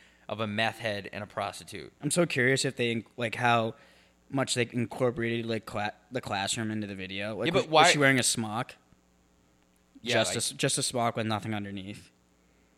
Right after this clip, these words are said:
Speaker 1: Like, how much? Like, is she bending over little Susie's desk?
Speaker 2: Some girl,
Speaker 1: Little
Speaker 2: so
Speaker 1: Jimmy has n-, nut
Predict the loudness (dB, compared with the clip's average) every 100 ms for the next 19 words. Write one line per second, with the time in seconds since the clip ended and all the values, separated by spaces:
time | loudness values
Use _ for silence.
0 | _ _ 0 0 -2 2 2 4 2 0
1 | -2 -6 -8 -10 -4 -2 -2 -2 -2 0
2 | -2 -2 -8 -20 _ _ _ -4 0 0
3 | -2 -4 -4 -4 -4 -6 -4 -6 -10 -16
4 | _ _ _ _ -4 4 6 8 6 6
5 | 4 4 2 2 0 0 -4 -6 -8 -8
6 | -8 -4 2 2